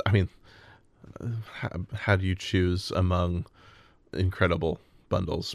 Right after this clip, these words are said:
But, uh, this is the one that I think I'm most interested in. I'm, I'm becoming really, uh, drawn to these, uh, documentary filmmakers that are, are doing things, uh,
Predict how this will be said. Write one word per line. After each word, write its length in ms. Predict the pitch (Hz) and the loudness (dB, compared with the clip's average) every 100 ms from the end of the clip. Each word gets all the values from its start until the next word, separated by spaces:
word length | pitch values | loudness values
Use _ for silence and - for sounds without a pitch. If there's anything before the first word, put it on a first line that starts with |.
| - | 0
But, 240 | 92 76 - - - - | 2 2 -4 -20 -20 -4
uh, 160 | 90 90 | -2 2
this 220 | 104 104 | 2 2
is 120 | 104 | 4
the 60 | 104 | 6
one 120 | 101 | 6
that 100 | 90 | 4
I 60 | 90 | 2
think 180 | 95 | 0
I'm 240 | 92 92 92 | 2 2 4
most 300 | 92 92 - | 2 0 -2
interested 500 | 95 - 98 104 98 | -2 -2 0 2 4
in. 200 | 95 95 | 4 2
I'm, 300 | 95 92 76 | 2 0 -2
I'm 160 | - 92 | -2 0
becoming 460 | 92 - 123 110 92 | 0 2 4 4 4
really, 480 | 95 95 90 85 95 - - - - _ | 2 2 2 0 -2 -8 -20 -20 -20 _
uh, 220 | 92 82 85 | -4 -2 -2
drawn 520 | 98 95 90 90 90 | 0 2 4 4 2
to 200 | 90 92 | 0 0
these, 640 | 90 95 90 87 87 - - _ - - - - - | 0 0 -2 -2 -4 -8 -10 _ -20 -20 -20 -20 -16
uh, 260 | - - 50 - - _ _ - | -10 -8 -8 -14 -18 _ _ -10
documentary 680 | 110 104 110 104 95 95 104 | 4 4 6 4 4 4 2
filmmakers 680 | - 95 95 92 107 101 101 | 2 2 4 2 2 2 2
that 140 | 87 80 | 0 0
are, 360 | 82 80 - - | 0 -2 -6 -8
are 340 | - 71 - - 113 | -6 -6 -10 -12 -8
doing 320 | 107 95 90 95 | 0 2 2 0
things, 720 | 92 90 87 90 - - - | -2 0 -2 -4 -6 -8 -6
uh, 320 | 90 67 67 | -6 -6 -8